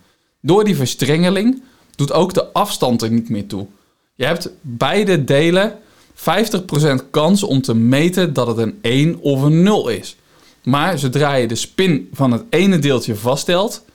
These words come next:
zul je dus altijd met honderd procent zeker weten, zekerheid weten wat, eh, dat deeltje aan de andere kant doet. Ik pak hem weer terug naar de qubits. De processor, oftewel de kwantumprocessor, kan manipulaties uitvoeren op die qubits, terwijl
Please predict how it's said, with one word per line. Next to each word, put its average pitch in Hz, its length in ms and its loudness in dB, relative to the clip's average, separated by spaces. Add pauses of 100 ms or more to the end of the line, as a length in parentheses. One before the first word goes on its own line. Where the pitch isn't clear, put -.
(140)
zul - 180 0
je 127 100 2
dus 113 220 -6
altijd 165 360 0
met 127 160 0
honderd 156 340 0
procent 139 380 0
zeker 165 400 0
weten, 170 480 0 (300)
zekerheid 165 720 0
weten 156 560 0 (360)
wat, 135 480 -2
eh, 127 340 4 (100)
dat 123 200 -2
deeltje 143 300 2
aan 123 100 -2
de 147 100 0
andere 156 280 2
kant 104 420 -4
doet. 120 380 -4 (240)
Ik - 200 -12
pak 175 180 -2
hem 175 200 2
weer 160 160 0
terug 151 240 0
naar 147 140 2
de 139 100 -4
qubits. 95 520 -4
De 127 100 -2
processor, 170 1000 0
oftewel 127 400 0
de 117 80 -2
kwantumprocessor, 151 1040 -2
kan 135 320 0
manipulaties 147 840 0
uitvoeren 131 680 -2
op 165 200 -4
die - 200 -4
qubits, 110 640 -2
terwijl 127 600 -4